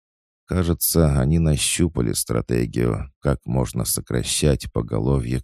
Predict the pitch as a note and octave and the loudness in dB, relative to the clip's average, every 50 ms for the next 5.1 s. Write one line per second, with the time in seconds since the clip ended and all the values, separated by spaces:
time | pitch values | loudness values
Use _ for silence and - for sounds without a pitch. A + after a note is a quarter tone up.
0 | - _ - C2 A#1 - - - G1+ G1+ G1+ - A1+ A1+ A#1+ B1+ C#2 C2+ B1+ A#1 | -8 _ -2 -2 -2 -2 -4 -6 -6 -6 -6 -6 -4 -4 -2 0 0 0 0 0
1 | A#1 A1 G#1+ - - _ _ _ _ _ _ - C2 C2 - - F2+ G2+ F#2+ F2+ | 0 0 -2 -4 -8 _ _ _ _ _ _ -4 -4 0 4 4 4 6 4 4
2 | F2 D#2+ D2+ - - C#2 C2+ B1+ C2+ C2 B1+ B1 C#2 D2+ - - - - E2 E2 | 0 -2 -4 -4 -4 -4 -2 0 0 0 0 0 0 -2 -2 -4 -2 0 2 2
3 | D#2+ D2+ C#2+ B1 A1+ A1+ A#1+ C2 C2 B1 C#2 C#2+ C2 A#1 - - - A1 A1 A1 | 4 4 2 2 0 0 0 0 0 0 -2 -2 -2 -2 -2 -4 -6 -4 -4 -4
4 | A#1+ G#1 G#1 G1+ G1+ - A#1+ A#1+ - B1+ B1 A1+ G#1 G1+ - - - G1+ G1+ G#1 | -4 -4 -4 -6 -2 -2 -2 -2 0 0 0 0 0 0 -2 -2 -2 -2 -2 -4
5 | G1+ - | -4 -8